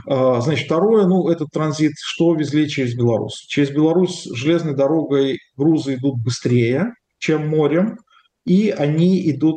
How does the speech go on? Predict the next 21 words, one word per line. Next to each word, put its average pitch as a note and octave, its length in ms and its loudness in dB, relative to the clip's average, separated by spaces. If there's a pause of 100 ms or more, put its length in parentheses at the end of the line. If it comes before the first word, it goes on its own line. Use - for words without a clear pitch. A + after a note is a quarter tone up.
и D3 120 0
они E3 220 2
дешевле, C#3 640 -2
чем A#2+ 480 -2
перевозить A#2+ 480 0
их A2+ 140 -8
морем. G#2+ 320 -2 (640)
А, C3 180 2
везли D3 500 0
то F#3 420 2 (380)
те F3 160 0
грузы, F3+ 480 2
для D3 160 -2
которых E3 520 0
сроки D#3+ 400 -2
доставки, E3+ 580 -2
име-, C#3+ 300 -2
да, D#3 240 -2
ну D#3 100 2
и D3+ 360 0
ещё - 180 -4